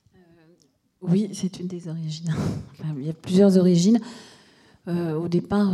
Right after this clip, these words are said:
euh, je voulais parler de, du travail invisible des femmes, euh, qu'on ne remarque que quand il n'est pas fait, et, euh, et qui est constitué de plein de petites choses matérielles, répétitives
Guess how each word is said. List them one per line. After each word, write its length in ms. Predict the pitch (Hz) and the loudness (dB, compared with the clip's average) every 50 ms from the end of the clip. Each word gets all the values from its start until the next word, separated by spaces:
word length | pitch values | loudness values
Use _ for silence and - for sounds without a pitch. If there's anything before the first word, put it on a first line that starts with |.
| 175 | 2
euh, 480 | 170 165 165 160 156 151 143 123 120 120 - - | 2 2 2 2 0 -2 -2 -4 -6 -6 -8 -10
je 160 | 151 - 170 | -10 -8 -6
voulais 400 | 165 156 160 156 156 156 151 147 | -6 -4 -2 -2 -2 -2 -2 -2
parler 380 | - 160 147 147 156 170 175 | -2 -4 -4 -4 -2 -2 -2
de, 520 | 170 160 147 143 139 139 135 135 135 135 135 143 170 139 - _ _ _ 151 147 147 - _ _ _ _ | 0 0 0 0 -2 -2 -4 -6 -6 -8 -10 -12 -14 -18 -20 _ _ _ -20 -20 -20 -20 _ _ _ _
du 100 | - 147 | -10 -10
travail 280 | 151 - - 165 175 180 180 - | -6 -2 0 0 0 0 2 2
invisible 580 | 190 185 170 180 175 160 180 196 180 165 160 | 2 2 2 0 -2 -2 -2 -4 -2 -2 -2
des 120 | 156 160 156 | -2 -4 -4
femmes, 280 | - 208 214 233 247 | -6 -8 -8 -6 -6
euh, 100 | 220 180 165 160 156 160 165 165 170 165 151 151 151 143 143 143 143 143 _ - | -6 -8 -8 -10 -12 -14 -14 -16 -16 -16 -16 -16 -16 -16 -16 -18 -20 -20 _ -14
qu'on 180 | - 147 147 | -10 -6 -4
ne 60 | 147 143 | -4 -2
remarque 340 | 147 151 165 170 170 - | -2 -2 -4 -4 -6 -6
que 60 | - 156 | -8 -8
quand 200 | - 156 151 - | -8 -8 -8 -6
il 100 | 143 143 | -6 -6
n'est 120 | 147 147 | -4 -4
pas 100 | 143 170 | -4 -4
fait, 200 | 170 - 220 220 - - - - - - - - - - - - | -4 -4 -6 -6 -6 -10 -18 -20 -20 -20 -20 -20 -20 -20 -8 -2
et, 340 | 160 196 185 180 180 175 170 | 2 4 4 4 4 4 4
euh, 720 | 170 170 165 165 165 165 160 160 156 147 147 147 123 104 - - - | 4 2 2 2 0 0 -2 -4 -6 -6 -6 -8 -8 -10 -12 -12 -12
et 200 | - 123 156 160 | -8 -6 -6 -6
qui 400 | - - - - 180 175 175 170 | -8 -10 -8 -6 -4 -2 -2 -2
est 60 | 160 160 | -2 -2
constitué 420 | - 170 156 - 175 - 190 185 | -2 -2 -2 -4 -4 -4 -4 -4
de 100 | 156 151 | -4 -6
plein 240 | 143 - 165 156 160 | -6 -4 -4 -4 -4
de 160 | 160 151 151 | -4 -8 -12
petites 320 | 147 - 175 - 165 156 | -14 -14 -12 -10 -10 -10
choses 260 | - - 180 175 160 170 | -4 0 0 0 2 2
matérielles, 720 | 160 151 147 156 147 139 143 143 147 160 165 165 160 143 - | 0 0 0 -2 -4 -2 -2 0 0 0 -2 -2 -4 -6 -6
répétitives 800 | - 143 151 - 170 156 - 165 - - - - 170 160 160 | -4 -4 -4 -4 -6 -8 -10 -12 -14 -12 -10 -8 -6 -6 -8